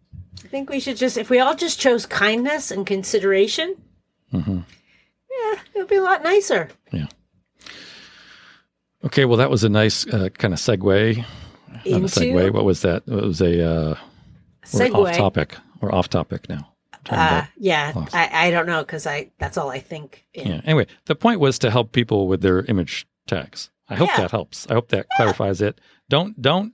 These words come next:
Speaker 2: like, when, so when you hear that advice,
Speaker 1: Yeah.
Speaker 2: don't think, "Oh, I have to do this." And also, what is kind of implied with that advice is you need to take your keywords, whatever your keywords are, and just spread them all over your site.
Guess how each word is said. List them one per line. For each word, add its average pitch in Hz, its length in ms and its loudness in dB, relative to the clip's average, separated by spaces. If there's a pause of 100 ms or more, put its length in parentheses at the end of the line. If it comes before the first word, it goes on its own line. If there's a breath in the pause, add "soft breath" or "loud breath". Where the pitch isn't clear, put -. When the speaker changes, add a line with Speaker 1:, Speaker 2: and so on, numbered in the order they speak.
(140)
Speaker 2:
like, 113 200 0
when, 120 120 0
so 131 160 2
when 135 100 2
you 131 80 0
hear 190 160 0
that 170 160 2
advice, 143 580 0 (440 soft breath)
Speaker 1:
Yeah. - 80 -2
Speaker 2:
don't 127 180 2
think, 113 200 -2
"Oh, 120 240 2
I 104 60 -2
have 110 180 -4
to 101 80 -4
do 110 160 2
this." 85 360 -4
And 101 280 -2 (520 soft breath)
also, 156 400 2
what 117 180 2
is 101 120 -4
kind 151 240 2
of 120 80 2
implied 113 300 0
with 104 100 0
that 104 300 2
advice 117 460 2
is 95 200 0
you 104 80 2
need 110 140 2
to - 60 -8
take 110 220 0
your 92 140 2
keywords, 82 440 -2
whatever 92 260 0
your 80 140 0
keywords 82 460 -6
are, 78 80 -10
and 82 100 -10
just 98 160 0
spread 120 280 0
them 101 160 -2
all 147 180 2
over 95 160 4
your 76 140 0
site. - 300 -8